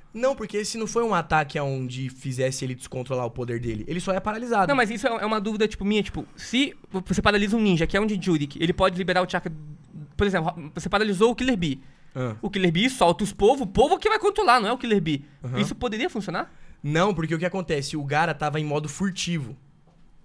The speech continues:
Speaker 1: O Gaara não queria chamar a atenção. Então o que acontece? Quando o Shikamaru segura ele, ele olha,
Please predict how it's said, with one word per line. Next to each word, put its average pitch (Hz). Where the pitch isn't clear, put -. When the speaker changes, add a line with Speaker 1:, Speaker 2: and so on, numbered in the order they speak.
Speaker 1:
O 135
Gaara 175
não 160
queria 175
chamar 170
a 156
atenção. 135
Então 151
o -
que 208
acontece? 180
Quando 240
o 170
Shikamaru 156
segura 151
ele, 156
ele 170
olha, 190